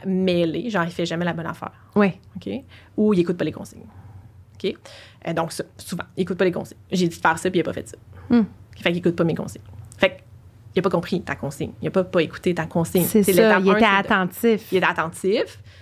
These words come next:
Speaker 1: il voulait bien, il a pas compris, fait que là, il a fait la mauvaise chose. Fait que là, il va se faire un peu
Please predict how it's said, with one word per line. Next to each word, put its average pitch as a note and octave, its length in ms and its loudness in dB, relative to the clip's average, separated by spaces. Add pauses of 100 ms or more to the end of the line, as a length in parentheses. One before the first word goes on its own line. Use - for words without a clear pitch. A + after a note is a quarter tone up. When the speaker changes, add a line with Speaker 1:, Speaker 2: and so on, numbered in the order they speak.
(140)
Speaker 1:
il G3 100 -4
voulait F3 240 0
bien, E3+ 260 0 (200)
il G3+ 100 2
a F3+ 40 0
pas F3 100 0
compris, F#3 640 -4
fait F#3 80 2
que F3 60 2
là, F#3 60 4
il - 20 4
a - 40 0
fait F3+ 120 0
la E3 80 2
mauvaise D#3+ 240 0
chose. - 360 -4 (380)
Fait F3+ 60 -6
que F3 40 2
là, F3+ 60 6
il F#3 80 8
va E3+ 100 4
se E3+ 80 -2
faire F3 280 2 (240)
un F3+ 80 -2
peu F3+ 240 -2